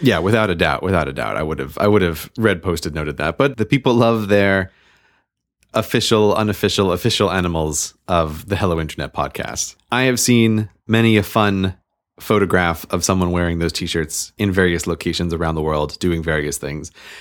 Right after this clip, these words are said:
That stuff is always delightful to see. And, uh, just the other day, I got my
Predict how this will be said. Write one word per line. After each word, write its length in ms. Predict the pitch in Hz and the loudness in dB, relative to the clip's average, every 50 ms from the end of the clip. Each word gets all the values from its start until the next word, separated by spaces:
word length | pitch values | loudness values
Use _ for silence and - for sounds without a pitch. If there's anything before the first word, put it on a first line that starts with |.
| - - - | -20 -2 0
That 140 | 190 190 | 0 2
stuff 200 | 185 202 170 147 | 4 4 4 4
is 100 | 143 131 | 4 4
always 300 | 143 139 135 135 131 113 - | 4 6 6 6 4 4 0
delightful 480 | - 113 117 113 113 110 104 - 110 98 | 0 0 2 4 4 2 2 2 -2 -2
to 100 | - 92 | -2 -2
see. 320 | - - 101 101 101 98 - - - - _ _ _ | 0 0 0 0 0 -2 -8 -16 -20 -20 _ _ _
And, 400 | 95 95 95 95 90 87 87 - - | 0 2 2 2 0 -2 -4 -6 -6
uh, 300 | 92 87 85 82 80 - - - 104 | -4 -2 -2 -2 -2 -4 -6 -10 -2
just 340 | - 143 143 139 - - | 0 0 0 0 -2 -2
the 100 | - 131 | 2 2
other 160 | 123 117 123 117 | 4 4 6 4
day, 300 | 120 120 113 104 98 90 | 6 4 6 4 4 4
I 220 | 87 90 87 85 | 2 2 0 0
got 300 | 80 - 98 87 82 - | -2 -2 -2 -2 -2 -4
my 520 | 90 87 85 82 80 78 78 78 76 76 | -6 -4 -4 -2 -2 -2 -2 -2 -4 -6